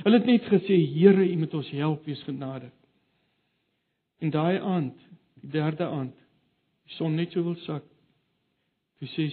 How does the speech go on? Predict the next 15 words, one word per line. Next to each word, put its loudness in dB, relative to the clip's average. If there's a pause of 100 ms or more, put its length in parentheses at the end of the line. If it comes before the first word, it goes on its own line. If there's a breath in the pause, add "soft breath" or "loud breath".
Simon -4
die -4
leerlooier -6
vir -8
die -12
berg, -8 (280)
en -10
dis -10
'n -18
groot -6
berg, -14 (840)
"Tel 0
jou 0
op, -6 (540)
skuif." -12